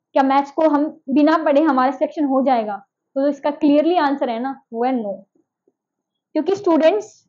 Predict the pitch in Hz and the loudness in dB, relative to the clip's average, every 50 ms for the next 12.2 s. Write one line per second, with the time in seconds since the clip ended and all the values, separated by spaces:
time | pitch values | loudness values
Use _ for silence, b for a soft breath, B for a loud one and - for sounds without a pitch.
0 | _ _ _ _ _ _ _ 220 269 262 247 240 302 285 302 330 349 285 - - | _ _ _ _ _ _ _ -4 -2 -2 -2 2 4 4 6 6 4 2 -2 -8
1 | - _ 262 254 254 254 254 262 - _ 247 240 233 226 214 220 220 _ _ _ | -12 _ -2 0 0 0 -2 -4 -12 _ -6 -6 -4 -4 -6 -8 -12 _ _ _
2 | _ _ _ _ 254 262 262 - - 285 277 277 - 320 294 285 311 262 269 262 | _ _ _ _ -6 -6 -6 -4 -4 -4 -4 -4 -4 -8 -6 -4 -2 0 0 0
3 | 254 262 269 285 277 - - 277 285 294 285 - - 285 269 254 254 254 277 277 | 0 0 -2 -4 -6 -4 -2 -2 -2 -2 -2 -6 -6 -6 -4 -4 -6 -4 -4 -4
4 | 262 240 - _ _ _ _ _ _ _ _ _ _ _ _ _ _ _ _ 247 | -4 -6 -10 _ _ _ _ _ _ _ _ _ _ _ _ _ _ _ _ -8
5 | 262 277 330 320 - - 349 320 330 330 - - _ _ _ 277 285 320 339 302 | -6 -6 -6 -8 -4 0 2 2 2 0 -2 -14 _ _ _ -4 -2 -2 0 0
6 | 277 269 269 285 277 - 302 294 294 285 277 277 247 247 269 320 349 - - 269 | -2 -2 -4 -6 -6 -4 -4 -2 -2 -2 0 0 0 0 0 -2 -4 -4 -4 -2
7 | 269 302 269 285 302 330 339 370 359 359 302 294 269 247 233 220 220 247 247 254 | -2 0 0 0 -2 -2 -2 -2 -2 0 0 0 0 0 -2 -2 -4 -8 -12 -6
8 | - 277 262 269 - 262 254 247 - - 240 233 220 226 220 220 - _ _ _ | -6 -6 -6 -6 -6 -8 -8 -8 -8 -8 -8 -6 -6 -6 -8 -8 -16 _ _ _
9 | _ _ - 285 285 285 285 302 269 269 277 269 285 269 269 277 285 294 285 285 | _ _ 0 0 0 0 0 -2 0 0 0 -2 -2 -2 -2 0 -2 -2 0 0
10 | 277 311 320 330 311 415 392 415 403 381 349 359 392 392 440 415 294 262 262 269 | 0 2 2 2 2 0 0 0 2 2 2 2 0 0 0 0 2 2 2 2
11 | 240 262 277 254 254 277 262 247 240 240 240 240 240 254 285 285 285 285 277 - | 2 0 -2 -2 -4 -2 -2 -2 -2 -2 -2 -4 0 0 0 0 -2 -4 -10 -8
12 | _ - 311 381 | _ 2 2 2